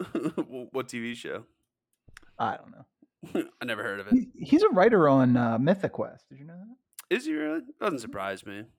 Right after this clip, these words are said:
Speaker 1: Him and Rob McElhenney have, like, a relationship.
Speaker 2: Yes, and they're friends. <laughs>
Speaker 1: <laughs> They've worked together in the past.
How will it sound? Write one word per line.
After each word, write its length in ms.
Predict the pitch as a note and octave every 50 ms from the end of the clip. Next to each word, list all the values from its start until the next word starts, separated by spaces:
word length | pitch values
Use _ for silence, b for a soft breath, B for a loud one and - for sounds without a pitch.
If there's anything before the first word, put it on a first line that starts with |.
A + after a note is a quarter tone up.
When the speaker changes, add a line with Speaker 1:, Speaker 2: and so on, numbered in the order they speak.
| _ _ _ _ _ _ _ _ _ _ _ _ _ -
Speaker 1:
Him 140 | E3+ F3+ G#3
and 140 | G3 E3+
Rob 220 | C#3+ C3 B2+ B2+ A#2
McElhenney 440 | A#2+ B2 A#2+ B2+ - A2 A2 G#2+ G#2
have, 160 | G#2+ G#2+ G2
like, 120 | G#2+ G#2+ G2+
a 40 | G2+
relationship. 760 | F#2+ G2+ G2+ G#2 G#2+ G#2 - - G2 - - F#2+ G2 F#2+ - _ _ _ _ _ _ _ _ _ _ _ _ _ _ _ _ _ _ _ _ _ _ _ _ _ _ - C#3
Speaker 2:
Yes, 140 | C#3+ F3+ G3 _ _ -
and 140 | B2+ B2
they're 140 | D3+ - -
friends. 720 | C#3 - - - - - - - - - E3+ E3 - - - A#3
<laughs> 380 | - G#3+ C#4+ A#3 - B3 - G3+
Speaker 1:
<laughs> 300 | - F#3 E3 - - _
They've 180 | - B2+ A#2+ -
worked 200 | B2 A#2+ A#2 A#2 -
together 320 | B2 G2+ G#2+ G#2 G2+ G#2
in 80 | G2+ G2+
the 80 | G2+
past. 540 | F#2+ - G#2 G2 F#2+ G2 G2 G2 - - -